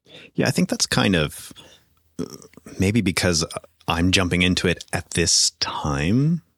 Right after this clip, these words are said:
in in Git's history, but back then it sure does sound like that was not the norm.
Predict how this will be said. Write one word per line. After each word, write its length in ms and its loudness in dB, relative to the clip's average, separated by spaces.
in 840 2
in 120 4
Git's 260 0
history, 440 -2
but 240 0
back 260 -2
then 540 0
it 260 -6
sure 380 2
does 280 2
sound 300 2
like 220 -2
that 200 0
was 140 0
not 220 0
the 80 -6
norm. 400 0